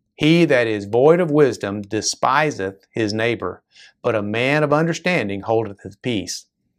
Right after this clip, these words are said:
A talebearer revealeth secrets, but he that is of a faithful spirit concealeth the matter." Verse eighteen,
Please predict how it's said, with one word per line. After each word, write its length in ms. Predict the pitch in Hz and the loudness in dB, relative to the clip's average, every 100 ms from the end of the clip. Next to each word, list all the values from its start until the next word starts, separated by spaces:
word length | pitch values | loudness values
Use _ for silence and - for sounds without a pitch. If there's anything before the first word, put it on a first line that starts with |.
| _ _ _ - | _ _ _ -8
A 80 | |
talebearer 840 | - - 151 214 170 104 95 98 117 | -6 2 4 4 2 -2 -2 -2 -2
revealeth 540 | 107 101 113 123 127 | -4 -2 0 0 0
secrets, 680 | - 143 139 98 82 - - - _ _ _ _ | -2 -2 -2 -4 -8 -10 -14 -18 _ _ _ _
but 160 | 110 107 | -6 -4
he 460 | - 151 147 143 | 0 2 4 2
that 360 | 139 101 110 - - | 0 0 0 0 -4
is 140 | 110 | -4
of 120 | 101 | -2
a 60 | 95 | -4
faithful 520 | - 127 147 151 143 | 0 2 2 -2 -8
spirit 580 | - - 170 98 90 - _ _ | -8 0 2 2 -2 -10 _ _
concealeth 640 | 104 90 - 131 87 87 | -10 -4 -2 -2 -2 -6
the 80 | - | -8
matter." 440 | 92 92 85 85 - _ _ _ _ - | -6 -6 -8 -12 -20 _ _ _ _ -2
Verse 260 | 131 120 | 0 2
eighteen, 760 | 143 131 156 175 127 135 185 | 0 0 0 2 2 0 -4